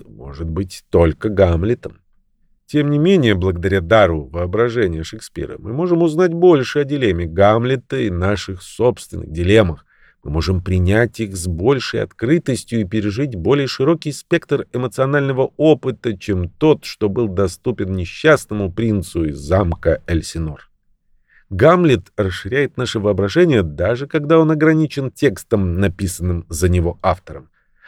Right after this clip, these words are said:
А то, что мы можем вообразить, мы можем проанализировать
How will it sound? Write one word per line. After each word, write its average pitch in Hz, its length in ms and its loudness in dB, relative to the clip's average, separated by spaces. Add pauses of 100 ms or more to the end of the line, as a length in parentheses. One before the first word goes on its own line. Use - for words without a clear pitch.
(160)
А 98 200 4
то, 123 260 2
что 110 220 2
мы 110 120 2
можем 104 440 0
вообразить, 92 760 2 (300)
мы 71 100 -8
можем 76 380 -2
проанализировать 78 1200 0